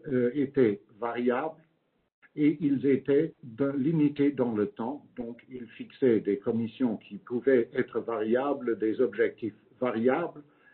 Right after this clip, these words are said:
et ils étaient à chaque fois limités pour la durée d'une année. La Cour d'appel en a évid-, euh, a conclu de tous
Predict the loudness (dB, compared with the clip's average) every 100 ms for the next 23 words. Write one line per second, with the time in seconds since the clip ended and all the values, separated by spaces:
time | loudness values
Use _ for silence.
0 | _ 2 4 4 0 0 2 2 2 0
1 | -4 -12 -10 -12 -8 0 2 2 -6 _
2 | -8 -2 2 2 2 2 2 0 0 2
3 | 2 0 -4 -4 0 0 0 -4 0 2
4 | 2 -2 -6 -10 -14 _ _ _ _ _
5 | _ _ -20 _ -2 0 2 0 2 0
6 | 0 0 -2 _ -8 -4 -4 -6 -4 -2
7 | -2 -6 -4 -4 -2 -4 -6 -4 2 4
8 | 2 -2 -6 -2 -2 -2 2 4 4 -2
9 | -10 -4 -4 -6 -4 0